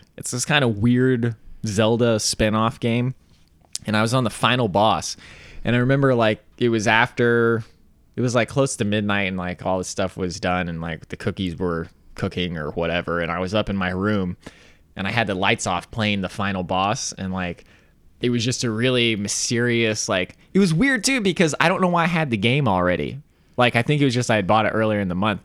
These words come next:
and I don't even remember what the gifts were that year. Just playing that game on Christmas Eve was, like,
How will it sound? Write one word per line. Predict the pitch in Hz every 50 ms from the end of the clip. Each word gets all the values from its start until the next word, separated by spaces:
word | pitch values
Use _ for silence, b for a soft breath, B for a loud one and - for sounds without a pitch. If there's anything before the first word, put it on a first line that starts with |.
| b b b
and | 113 107
I | 113
don't | 135 160
even | 170 151 135
remember | 127 120 117 123 135 135 127
what | 117 107 113 -
the | -
gifts | 92 85 104 123 135 - - -
were | 101 98 98
that | 92 87 -
year. | - 87 90 85 - B B B B B B - - -
Just | 123 143 127 - -
playing | - 151 147 143 147 147 139
that | 131 123
game | 117 117 120 123 120 113
on | 101
Christmas | 95 - 123 110 - 110 - -
Eve | 113 117 110
was, | 87 95 95 92
like, | 101 92 87 87 - - -